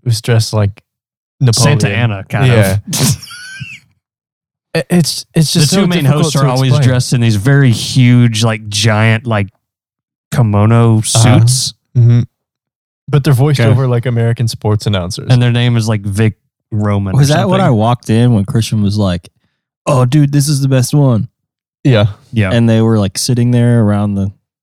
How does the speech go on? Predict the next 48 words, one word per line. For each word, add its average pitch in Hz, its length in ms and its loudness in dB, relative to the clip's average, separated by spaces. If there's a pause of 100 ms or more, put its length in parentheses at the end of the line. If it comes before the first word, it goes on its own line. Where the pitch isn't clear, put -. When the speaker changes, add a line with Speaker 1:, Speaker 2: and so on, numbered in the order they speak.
(140)
Speaker 2:
Yes. 113 420 -2
Speaker 3:
with, 113 240 0
like, 104 200 -4
the 135 80 0
Speaker 1:
Yeah. 131 80 2
Speaker 3:
giant. 101 580 -4
Speaker 1:
Th-, - 140 -12
that's 135 260 0
in 160 80 -2
Speaker 3:
Okay. 131 60 2
Speaker 2:
They're 131 80 2
Speaker 1:
every 123 80 0
Speaker 2:
wearing 151 240 0
Speaker 1:
single 113 80 0
Speaker 2:
these 104 100 0
Speaker 1:
episode. 113 180 -2
Speaker 2:
giant 101 280 -2
clothes. 95 600 -6
Speaker 3:
Yeah. 90 180 -12
Speaker 1:
But 117 180 -2
the, 113 280 -2
the 110 240 -2
obstacle 117 460 -4
course 107 320 -4
was 101 140 -2
the - 100 -10
best - 300 -6
one 95 260 -4 (340)
because 107 340 -4
the 98 240 -2 (140)
rock 101 300 -2
hits 101 220 -6
people 101 280 -6
in 98 60 -4
the 95 80 -6
face. 95 400 -10 (300)
Speaker 3:
Yeah. 82 240 -10 (720)
Speaker 1:
But 135 160 0
it's 139 120 0
just 151 200 -2
so, 190 380 -2
like, 139 200 -2
the 147 60 -8
course 185 280 -2
is 151 100 -2
so 165 220 -2
run 135 320 2
down. 117 560 0